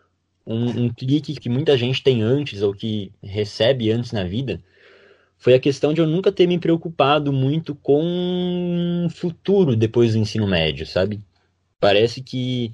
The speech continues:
o meu futuro antes não tinha uma projeção muito grande pra além do médio, porque, querendo ou não, foi até onde os, os meus pais mais longe chegaram.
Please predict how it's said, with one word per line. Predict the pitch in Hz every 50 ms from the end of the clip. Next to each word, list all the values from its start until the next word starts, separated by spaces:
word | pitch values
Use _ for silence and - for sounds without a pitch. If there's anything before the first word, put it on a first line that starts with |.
| - - - -
o | -
meu | 92 98 104
futuro | 101 - - 131 - - 120 131 151 156 135 117
antes | 104 107 127 143 147 139 - 95 92 - - -
não | 120 123 127
tinha | 123 - 151 151
uma | 151 143
projeção | 139 135 127 120 131 120 - - 127 127 135
muito | 127 123 123 120 120
grande | 113 110 110 113 123 123
pra | - 127
além | 120 117 120 127 143
do | 139 131
médio, | 117 101 98 98 92 87 95 90
porque, | - 113 107 - 151 151 143 - _ _ _ _ _ _ _ _ _ -
querendo | - 131 135 147 165 180
ou | 180 170
não, | 147 143 160 165
foi | - 175 170 170
até | 165 165 170 160
onde | 151 160 170 170 175 180
os, | 170 156
os | 165 - 131 127 123
meus | 143 143 143 139 -
pais | - 131 135 156 151 135
mais | 131 127 147 160 160
longe | 156 147 151 160 156 151
chegaram. | - 160 156 143 151 156 143 113 95